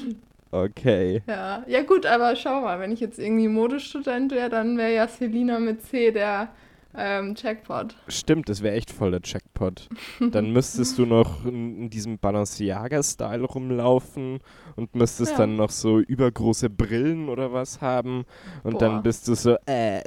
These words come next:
Speaker 1: don't fuck with me.“
Speaker 2: <laughs> Hey, vielleicht leg ich mir eine zweite Identität an.
Speaker 1: Die Selina-Identität.
Speaker 2: <laughs> Für ein Doppelleben. <laughs>
Speaker 1: Ich glaub, ich nenn dich jetzt nur noch C C.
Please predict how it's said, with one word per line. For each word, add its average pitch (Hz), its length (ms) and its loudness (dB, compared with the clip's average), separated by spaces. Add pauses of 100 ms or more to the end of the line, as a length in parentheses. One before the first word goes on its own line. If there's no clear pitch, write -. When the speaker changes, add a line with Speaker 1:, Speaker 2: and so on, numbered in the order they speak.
(160)
Speaker 1:
don't 113 260 6
fuck - 360 -2
with 117 220 0
me.“ 92 340 -6 (460)
Speaker 2:
<laughs> 302 100 -2 (760)
Hey, 294 200 0
vielleicht 247 400 0
leg 262 180 2
ich 285 140 2
mir 302 80 4
eine 247 220 0
zweite 247 360 -2
Identität 233 720 -4
an. 208 400 -6 (160)
Speaker 1:
Die 160 160 2
Selina-Identität. 120 1700 2 (340)
Speaker 2:
<laughs> 453 420 0
Für 247 300 0
ein 220 160 2
Doppelleben. 196 840 2
<laughs> 311 80 -2 (840)
Speaker 1:
Ich 135 180 2
glaub, 120 260 6
ich 120 160 -2
nenn 113 200 0
dich 117 140 -2
jetzt - 240 -4
nur 113 100 4
noch 113 260 2
C 101 340 2 (100)
C. 104 420 0